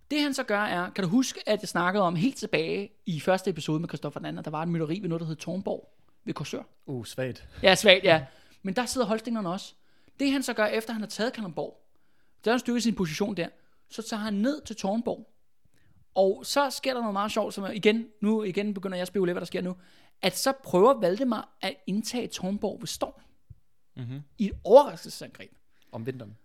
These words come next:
Speaker 1: Om vinteren. Og det er jo sådan med de der borge, man kan sgu ikke lige lave et overraskelsesangreb på en borg.
Speaker 2: Mhm.
Speaker 1: Altså, i mindre hvis du har nogen, der åbner porten
Speaker 2: Ja, indenfra.
Speaker 1: indenfor.
Speaker 2: Ja.
Speaker 1: Men det har han ikke. Og han, når man, det er også, når man skal begynde at belejre en borg, så skal man jo bygge stiger og,
Speaker 2: Ja, ja, ja.
Speaker 1: øh, tårne og alt muligt
Speaker 2: Helt, øh,
Speaker 1: gøjl, ikke?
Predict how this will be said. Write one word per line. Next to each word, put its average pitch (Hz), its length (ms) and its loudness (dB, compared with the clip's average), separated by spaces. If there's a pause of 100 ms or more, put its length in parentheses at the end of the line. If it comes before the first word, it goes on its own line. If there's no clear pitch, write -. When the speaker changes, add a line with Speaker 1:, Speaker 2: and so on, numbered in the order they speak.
(140)
Speaker 1:
Om 170 160 -2
vinteren. - 320 -8 (500)
Og 190 160 4 (160)
det 202 80 6
er 214 80 8
jo 277 60 4
sådan 269 160 -2
med 220 80 -2
de 208 80 -14
der 220 140 0
borge, 170 260 -2 (400)
man 185 140 -4
kan 214 100 0
sgu 208 180 2
ikke 180 140 2
lige 240 140 2
lave 165 140 0
et - 60 -6
overraskelsesangreb 160 840 -10
på - 60 -18
en - 60 -16
borg. 120 160 -8
Speaker 2:
Mhm. 110 200 -12 (460)
Speaker 1:
Altså, - 160 -2
i 214 40 0
mindre 214 200 4
hvis 240 100 -4
du 190 80 -6
har 233 240 -4
nogen, 190 220 -2
der 254 60 0
åbner 170 300 -2
porten - 420 -6 (200)
Speaker 2:
Ja, 127 60 -10
indenfra. 127 340 -10
Speaker 1:
indenfor. 180 440 2 (140)
Speaker 2:
Ja. 113 40 -16 (120)
Speaker 1:
Men 175 120 -2
det 208 120 -4
har - 220 -8
han 269 100 -4
ikke. - 240 -6 (880)
Og 175 80 4
han, 190 220 -2 (220)
når 175 120 4
man, 170 200 -2
det 180 140 0
er 180 40 8
også, 202 180 6
når 202 200 -12
man 170 160 0
skal 160 120 -8
begynde 285 160 -2
at 262 40 -4
belejre 202 200 0
en 208 60 -2
borg, 170 240 0
så 190 100 -10
skal 247 160 -2
man 208 100 0
jo 165 60 2
bygge 165 240 0
stiger 175 500 0
og, 185 220 6
Speaker 2:
Ja, 170 240 -2
ja, 147 100 -4
ja. 147 360 -8
Speaker 1:
øh, 156 180 -14
tårne 196 580 2
og 165 120 -10
alt 320 200 4
muligt 180 280 4
Speaker 2:
Helt, 151 140 0
øh, 123 140 -6
Speaker 1:
gøjl, 240 280 0
ikke? 285 160 2